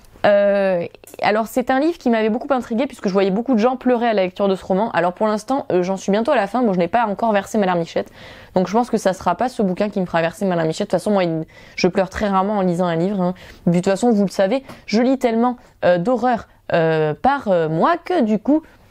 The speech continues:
euh, ce n'est pas que je n'en deviens insensible, mais bon, bon, c'est vrai que bon, je verse moins facilement ma larmichette.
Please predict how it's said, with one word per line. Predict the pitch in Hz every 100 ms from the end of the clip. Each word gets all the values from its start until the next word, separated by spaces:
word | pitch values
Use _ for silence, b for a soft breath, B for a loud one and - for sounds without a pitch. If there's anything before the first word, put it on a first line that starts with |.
| -
euh, | 170
ce | 170
n'est | 220
pas | 226
que | 311
je | 208
n'en | 220
deviens | 208 254 277 302
insensible, | - 240 220 214 - 359 349
mais | 214 240
bon, | 214 233 311 320
bon, | 233 190 240
c'est | 240 180
vrai | 196
que | 214 -
bon, | - 175
je | 185
verse | 190 180 185 -
moins | 180 220
facilement | 262 214 208 208
ma | 214
larmichette. | 185 180 165 -